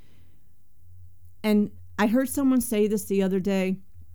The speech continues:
and it really resonated with me. I don't remember who it was, but I'd like to share it with you. He said this,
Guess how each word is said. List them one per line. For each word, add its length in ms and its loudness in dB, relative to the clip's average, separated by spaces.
and 120 4
it 60 -6
really 240 8
resonated 600 2
with 160 -2
me. 240 2
I 60 -2
don't 160 0
remember 320 2
who 200 2
it 80 -2
was, 320 0
but 200 -4
I'd 80 -2
like 180 -4
to 80 -6
share 240 -4
it 80 -2
with 140 -4
you. 100 0
He 160 0
said 340 -4
this, 300 -2